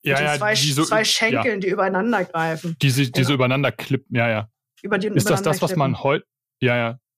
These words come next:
Speaker 1: Ist das das, was man heute eine Klatsch nennt?
Speaker 2: Ja, würde ich sagen. Wobei eine Klatsch könnte ja auch, äh, mit, äh, mit Reißverschluss sein, oder?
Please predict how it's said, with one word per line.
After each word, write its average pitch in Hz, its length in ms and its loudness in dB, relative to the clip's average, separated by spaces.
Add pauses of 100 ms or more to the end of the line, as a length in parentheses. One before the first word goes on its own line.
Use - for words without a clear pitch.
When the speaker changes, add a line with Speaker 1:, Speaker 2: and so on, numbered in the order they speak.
(120)
Speaker 1:
Ist - 100 -6
das 139 80 2
das, 139 160 0
was - 140 -6
man 120 140 0
heute 135 260 0
eine 117 200 -2
Klatsch - 540 -4
nennt? 175 380 -2 (400)
Speaker 2:
Ja, 202 320 -2 (160)
würde 185 180 -2
ich 185 140 -4
sagen. 202 280 0
Wobei 214 180 0
eine 226 100 -4
Klatsch - 420 -4
könnte 262 240 -2
ja 220 220 0
auch, 226 240 -2
äh, 202 160 -2
mit, - 180 -8
äh, 143 140 0
mit 196 260 -4
Reißverschluss 170 420 -4
sein, 160 180 -6
oder? 415 220 -8